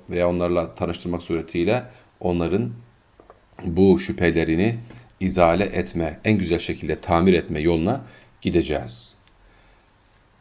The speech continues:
E, "Nefis ile şeytan arasındaki fark nedir?" diyor Musa kardeşimiz. Evet, nefis,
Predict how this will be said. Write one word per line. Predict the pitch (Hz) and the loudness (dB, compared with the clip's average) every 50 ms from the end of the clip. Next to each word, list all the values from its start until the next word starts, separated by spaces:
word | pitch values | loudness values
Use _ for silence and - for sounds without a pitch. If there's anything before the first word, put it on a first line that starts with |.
| - | -4
E, | - 110 104 101 98 95 95 92 | -2 0 2 2 2 2 2 4
"Nefis | 92 98 107 110 113 113 - 165 - - - - | 4 4 4 4 4 4 4 2 2 2 -4 0
ile | 107 113 113 | 4 4 4
şeytan | 113 - 120 117 120 143 139 | 4 4 0 0 0 0 -2
arasındaki | 117 101 107 98 95 - - 92 87 95 - - | 2 2 2 2 2 0 -2 -4 -4 -2 -4 -6
fark | 123 - 110 101 98 - - - | 0 4 4 4 4 4 -2 0
nedir?" | 98 95 85 76 71 71 | 2 2 2 0 -2 -2
diyor | 76 71 71 | -4 -4 -2
Musa | 73 76 73 - - 80 76 - | -4 -6 -8 -4 -4 -6 -4 -4
kardeşimiz. | - 73 71 - - - - 95 92 - - - - _ _ _ _ _ _ _ _ _ _ _ _ _ _ _ _ _ _ _ _ _ _ _ _ - 110 117 - _ _ _ _ _ _ _ _ _ _ _ _ - - | -6 -8 -8 -10 -10 -10 -10 -10 -10 -10 -14 -20 -20 _ _ _ _ _ _ _ _ _ _ _ _ _ _ _ _ _ _ _ _ _ _ _ _ -20 -20 -20 -20 _ _ _ _ _ _ _ _ _ _ _ _ -6 -4
Evet, | 170 165 131 95 95 - | 0 0 0 0 0 0
nefis, | 90 117 127 120 - 214 214 - - - - - | 2 2 2 2 0 -6 -8 -8 -10 -14 -18 -20